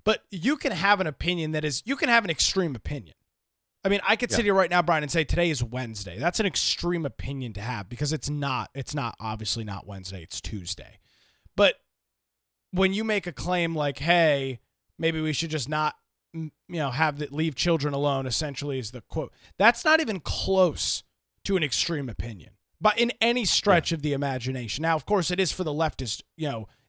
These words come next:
Speaker 1: death cult that they are, but in, in the grand scheme of anything else, that i-, that's not even a right-wing opinion. That would be very much deemed
Speaker 2: Yeah.
Speaker 1: as a moderate opinion. And it has been taken
Speaker 2: Yeah.
Speaker 1: and,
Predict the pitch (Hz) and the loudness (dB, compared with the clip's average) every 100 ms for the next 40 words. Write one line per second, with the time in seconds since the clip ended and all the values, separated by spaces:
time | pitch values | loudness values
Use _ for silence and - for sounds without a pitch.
0 | 139 185 196 - 156 135 - 131 117 143 | -2 2 2 2 0 0 -2 -8 -4 0
1 | 202 143 85 - - _ _ _ - 151 | 2 0 -6 -10 -14 _ _ _ 0 6
2 | 196 - - 202 196 185 _ _ - 185 | 6 4 -2 -2 -2 -4 _ _ -6 -2
3 | 175 147 180 240 220 - - 214 196 156 | -2 0 2 2 2 0 0 2 2 0
4 | - - 202 269 240 180 190 175 170 123 | -2 -4 -2 -2 -4 -2 0 2 2 0
5 | 107 - - _ _ _ 147 196 262 - | -4 -4 -4 _ _ _ 2 6 6 4
6 | 202 220 233 311 311 269 247 214 175 - | 4 6 6 4 2 4 2 2 -2 -4
7 | - 131 143 190 196 170 180 143 - 196 | -12 -4 4 4 4 0 0 -2 -2 -2
8 | 175 120 185 240 190 180 151 180 190 170 | -2 0 2 2 -2 -6 -2 0 0 0
9 | 165 - 160 170 156 143 135 - _ - | -2 -2 -6 -4 -2 -2 -4 -6 _ -12
10 | 143 170 170 175 170 143 139 - - - | -4 0 4 6 4 2 -4 -8 -8 -6
11 | 233 185 80 60 _ _ _ - 175 170 | -4 -6 -10 -18 _ _ _ -4 -2 0
12 | 151 139 170 147 180 175 175 156 143 | 0 0 -2 0 0 0 0 -2 -4